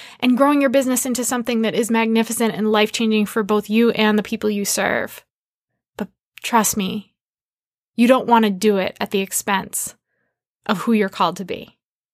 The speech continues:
at the expense of your values and your priorities and what ultimately matters most. If this speaks to you,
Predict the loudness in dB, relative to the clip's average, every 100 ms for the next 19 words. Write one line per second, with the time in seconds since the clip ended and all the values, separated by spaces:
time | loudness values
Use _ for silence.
0 | -4 0 0 0 0 0 -2 -6 0 2
1 | 2 -2 -4 -8 -6 -4 -2 -4 -6 -8
2 | -8 -8 -8 -8 -10 -12 -10 -10 -10 -14
3 | -16 -18 -18 -20 -20 _ _ _ _ _
4 | _ 0 2 2 2 0 2 -2 2 4
5 | 2